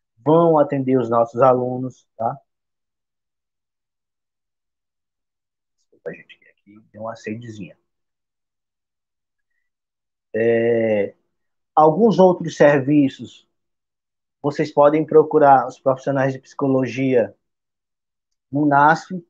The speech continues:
que quase toda cidade tem uma, uma U B S, tem o nasf, que é o Núcleo de Saúde da Família, onde esse profissional vai atendê-lo gratuitamente, tá? É um serviço gratuito.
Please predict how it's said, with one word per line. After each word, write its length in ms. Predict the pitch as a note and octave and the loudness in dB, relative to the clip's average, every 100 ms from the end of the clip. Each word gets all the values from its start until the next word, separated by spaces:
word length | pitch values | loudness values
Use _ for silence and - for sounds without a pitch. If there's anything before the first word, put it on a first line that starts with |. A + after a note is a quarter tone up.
| _ _ _ _ _ _ | _ _ _ _ _ _
que 340 | - A#2+ A#2 A2+ | -14 -12 -12 -4
quase 340 | D3 C#3+ C3+ | 0 0 0
toda 520 | - C#3 C3 B2 A#2+ A#2+ | -4 -2 0 0 0 -6
cidade 460 | _ C3 C3 B2+ - | _ -6 -2 -2 -4
tem 180 | C3 B2 | -10 -8
uma, 420 | B2 B2 A#2+ A2+ | -6 -6 -6 -10
uma 140 | - A#2 | -10 -10
U 60 | |
B 140 | A2+ B2+ | -4 2
S, 580 | D3 D3 C3+ - C#3+ - _ _ _ B2 | 6 8 6 2 -12 -16 _ _ _ -8
tem 120 | C3+ | -6
o 60 | |
nasf, 440 | B2 C#3+ C#3+ C3+ B2+ | 0 2 2 0 -10
que 80 | B2+ | -4
é 60 | B2+ | -2
o 140 | B2 | -2
Núcleo 460 | B2+ C#3+ D3 D#3 C#3+ | -8 -10 -8 -10 -10
de 540 | A#2 C3 B2 B2 A2+ - _ _ _ _ _ _ _ _ _ | -10 -10 -8 -10 -14 -18 _ _ _ _ _ _ _ _ _
Saúde 260 | - C#3 B2 | 0 2 4
da 160 | C3+ C#3 | 2 2
Família, 680 | C3+ C3+ D#3+ E3+ D#3 C#3+ - _ _ _ _ - | 0 0 0 2 4 4 0 _ _ _ _ 0
onde 380 | E3 F#3+ F3 D#3 | 4 6 4 0
esse 160 | D#3+ | -4
profissional 560 | - D3+ D3 D3 C3+ C3 | 0 0 0 0 0 2
vai 300 | C#3 C#3+ D3+ | 2 4 4
atendê-lo 580 | D3 C#3+ C3+ C3+ C#3 C3 | 2 0 -4 -2 -2 -4
gratuitamente, 1400 | A#2+ C3+ D3+ D3+ - F3 - B2 A2+ A#2+ C3 C3+ D3 C#3 _ _ _ _ | -2 2 2 2 -2 -16 -4 -4 -2 -6 -6 -8 -14 -16 _ _ _ _
tá? 260 | A#2 B2+ | -10 -8
É 40 | A2 | -10
um 40 | |
serviço 400 | - A#2+ A2+ - | -4 -2 -2 -8
gratuito. 720 | A2+ A#2+ - B2 C#3 C3+ D3+ | -2 -2 -2 -2 -2 -4 -12